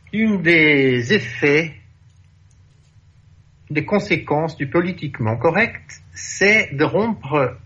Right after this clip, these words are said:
les liens historiques du vocabulaire. Je m'en fiche pas mal,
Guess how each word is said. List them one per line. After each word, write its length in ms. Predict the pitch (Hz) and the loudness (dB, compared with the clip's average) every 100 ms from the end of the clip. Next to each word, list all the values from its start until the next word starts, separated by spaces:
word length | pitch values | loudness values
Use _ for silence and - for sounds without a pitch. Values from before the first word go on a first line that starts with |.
| - | -6
les 400 | 139 147 143 131 | -2 0 2 2
liens 360 | 131 147 170 165 | 2 2 0 -2
historiques 640 | 139 - 123 113 151 - - - - - | -8 -2 -2 -2 -6 -8 -12 -14 -18 -12
du 280 | 123 107 127 | -8 -2 0
vocabulaire. 760 | 117 - 123 113 101 98 85 - - - - - - - - - - - - - - - - | 0 0 0 0 0 0 -6 -12 -20 -20 -20 -20 -20 -20 -20 -20 -20 -20 -20 -20 -20 -18 -2
Je 120 | 185 | 4
m'en 180 | 220 180 | 4 4
fiche 380 | - 147 - - | 0 -2 -2 -2
pas 100 | 120 | 0
mal, 460 | 139 202 247 240 | 2 2 0 -4